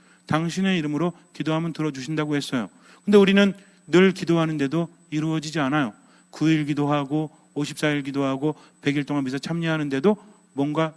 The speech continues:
이루어지지 않습니다. 그러니 어떤 생각이 들어요? 기도해도 이루어지지 않는다는 것은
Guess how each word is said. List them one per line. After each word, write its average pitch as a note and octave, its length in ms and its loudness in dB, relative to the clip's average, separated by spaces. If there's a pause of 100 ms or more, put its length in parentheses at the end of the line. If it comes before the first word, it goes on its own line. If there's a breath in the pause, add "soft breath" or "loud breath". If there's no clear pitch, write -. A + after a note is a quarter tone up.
(120)
이루어지지 D3+ 400 -4
않습니다. A2+ 520 -6 (480 soft breath)
그러니 D3+ 240 -2
어떤 D3+ 280 -2
생각이 D#3 280 -2
들어요? A#2+ 340 -6 (420 soft breath)
기도해도 F#3+ 580 2
이루어지지 D3+ 420 -4
않는다는 C#3 440 -2
것은 A#2 380 -6